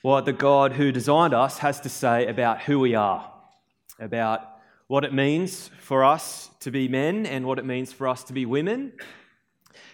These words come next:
and about how we are to relate to one another. And since I've been on staff here at Menai Anglican, this series has been one that the staff has worked on and talked about probably more than any other,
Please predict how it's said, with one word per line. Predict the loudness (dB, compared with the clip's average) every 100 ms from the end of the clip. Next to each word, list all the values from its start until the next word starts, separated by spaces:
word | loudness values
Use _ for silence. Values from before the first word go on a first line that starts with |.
| -4
and | -2 0 -2
about | 0 0 0
how | -2 0 0
we | 0 0
are | 0 -2
to | -6 -8
relate | -8 -6 -4 -4 -8 -18 _ _ _ _ -12
to | -8
one | -6
another. | -6 -4 -2 -2 -6 -14 _ _ _ _ _ _
And | -6 -4 -4 -6
since | -6 0
I've | 0
been | 0 0
on | -2
staff | -4 0 0 0
here | -2 -4 -6 -14 -20 -20 _
at | -2 0
Menai | 0 -2 0
Anglican, | -2 -4 -2 -4 -4 -4
this | -4 -4
series | -2 0 0 0 -4 -8 -12 -16 -20 -20 _ _ _
has | 0 0 0
been | -2 -2 0 0 0
one | 2 2 2
that | -2
the | -6
staff | -8 -2 0 0 0
has | -8 -6
worked | -2 -2 -2 -4
on | -4 -4 -4
and | -6 -8
talked | -6 -6 -6
about | -6 -4 -4 -4 -10 -14
probably | -8 -4
more | -4 -4
than | -6 -6
any | -4
other, | -4 -4 -6